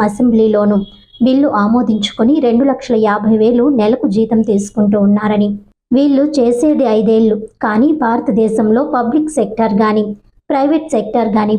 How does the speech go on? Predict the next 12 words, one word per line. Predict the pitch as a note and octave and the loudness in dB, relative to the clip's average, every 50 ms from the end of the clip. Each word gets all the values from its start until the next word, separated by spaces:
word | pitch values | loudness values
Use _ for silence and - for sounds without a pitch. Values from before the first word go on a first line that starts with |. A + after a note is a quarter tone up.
| - - | -2 0
పనిచేసే | A3 G#3 G#3+ - B3 A3 G#3+ - A#3 G#3+ G3+ | -2 0 0 0 0 -2 0 0 -2 0 0
వారికి | G#3 G#3 G3+ A3 - - E4+ E4+ D4 A#3+ | 0 0 0 -2 -2 0 0 0 2 2
రోజుకి | G#3+ A#3 A3 - - - - G#3+ G#3+ A#3 - _ _ _ _ _ - - | 0 -2 -2 -4 -6 -4 -2 -2 -2 -4 -6 _ _ _ _ _ -4 -2
నూట | C4+ D4 D#4 D#4+ B3 | 0 0 0 0 0
డెబ్బై | A#3+ G3 G3 B3 B3 B3 | 0 0 2 2 2 2
ఎనిమిది | A#3 A#3 A#3 A3+ A3 G3+ | 2 2 2 2 2 0
రూపాయలు | G#3+ A3 G#3+ - D4 C#4 A#3 G#3 G3+ | 0 -2 0 0 0 0 0 0 0
వేతనం | G#3 G#3 G#3 C4 A3 G#3+ G#3+ G#3+ | -2 -2 0 0 0 0 0 0
ఇవ్వాలని | G#3+ G3 G#3+ G#3 G#3 G#3 G3+ G3+ G3+ G3+ - - - _ - D4+ | 0 0 0 -2 0 2 2 2 0 0 -4 -8 -14 _ -2 0
కేంద్ర | D4+ D#4 E4 D4+ C#4 C#4 | 0 0 2 0 0 0
ప్రభుత్వం | - A3+ G#3 G#3+ A#3+ - - B3 A#3 A3+ | -2 -2 -2 -2 -2 -2 -2 -2 -2 0
చెప్పడం | - A#3+ G3+ G3+ - A#3+ D4+ | 0 -2 -2 0 0 0 0